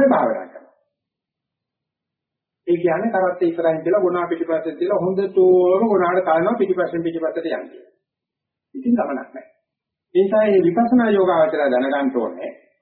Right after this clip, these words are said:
මේ එන ආරමුණ මේ මම දකින්නේ අර ආරම්භණය නෙවෙයි.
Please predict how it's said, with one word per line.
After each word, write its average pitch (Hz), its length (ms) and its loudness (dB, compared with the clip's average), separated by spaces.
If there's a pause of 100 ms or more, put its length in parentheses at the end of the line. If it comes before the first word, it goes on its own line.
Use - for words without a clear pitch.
(340)
මේ 196 500 2 (100)
එන 170 180 0
ආරමුණ 147 480 -2
මේ 160 200 -2
මම 151 220 -2
දකින්නේ 135 580 2 (160)
අර 165 140 -2 (240)
ආරම්භණය 165 520 0
නෙවෙයි. 156 340 2